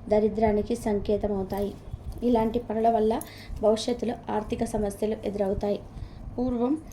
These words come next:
అమావాస్య రోజు మధ్యాహ్నం మాత్రమే భోజనం చేసి రాత్రి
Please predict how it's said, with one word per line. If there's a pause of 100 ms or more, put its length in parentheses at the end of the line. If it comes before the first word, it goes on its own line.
(200)
అమావాస్య
రోజు (100)
మధ్యాహ్నం
మాత్రమే
భోజనం (100)
చేసి (540)
రాత్రి